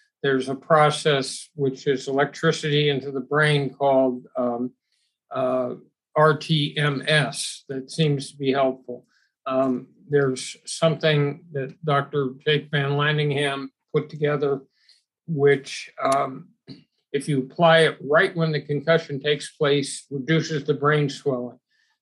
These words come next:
So we continue to search for ways to make the game, uh, safer. My, my fear is if fifty percent of the parents in the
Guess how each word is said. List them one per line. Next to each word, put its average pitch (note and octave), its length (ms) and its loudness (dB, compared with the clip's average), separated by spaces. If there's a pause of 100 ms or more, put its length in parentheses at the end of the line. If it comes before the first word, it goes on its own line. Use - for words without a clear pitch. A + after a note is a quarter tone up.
So E3+ 680 2
we F#3 200 2
continue F#3 520 4
to D#3 140 -2
search F#3+ 480 0 (100)
for D#3+ 120 -2
ways D#3+ 580 0
to D#3 100 -4
make D3+ 340 0
the D3 80 -8
game, C#3+ 460 -2 (420)
uh, C3 180 0
safer. D#3+ 680 0
My, C#3 340 0
my D#3 200 2
fear G3+ 420 4
is D3+ 340 4
if C#3 140 -6
fifty - 320 -6
percent D#3 480 0
of D3 100 0
the C3+ 60 -4 (140)
parents E3 340 2
in C#3+ 80 -8
the C3 140 -4